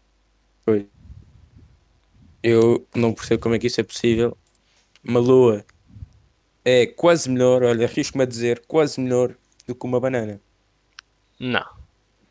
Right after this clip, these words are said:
Speaker 2: Meloa não é melhor que banana. Olha, eu cá, se tivesse que escolher uma fruta assim para o gajo trazer, o senhor
Speaker 1: Para o
Speaker 2: mordomo,
Speaker 1: gajo.
Speaker 2: pá, eu pedia-lhe um bom pêssego.
Speaker 1: Um bom pêssego?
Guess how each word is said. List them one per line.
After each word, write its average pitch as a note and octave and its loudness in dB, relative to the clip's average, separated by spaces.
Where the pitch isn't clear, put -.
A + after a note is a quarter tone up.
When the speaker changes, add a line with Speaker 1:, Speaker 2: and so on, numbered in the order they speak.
Speaker 2:
Meloa C3+ -4
não B2 0
é A#2+ 2
melhor A2+ -4
que - -20
banana. A2 -8
Olha, G#2+ -4
eu F3+ 6
cá, F#3+ -4
se - -8
tivesse E3 -2
que - -4
escolher B2 -2
uma C#3 -2
fruta B2+ -4
assim A#2+ -6
para B2 -4
o - 0
gajo B2+ -6
trazer, A#2+ -8
o - -12
senhor B2 -6
Speaker 1:
Para - -
o A#2+ -6
Speaker 2:
mordomo, A2+ -2
Speaker 1:
gajo. A2+ -12
Speaker 2:
pá, A2+ 2
eu G#2 2
pedia-lhe C3+ -4
um C3+ -10
bom D3 2
pêssego. - -2
Speaker 1:
Um A2+ -12
bom A2+ -4
pêssego? C3 -6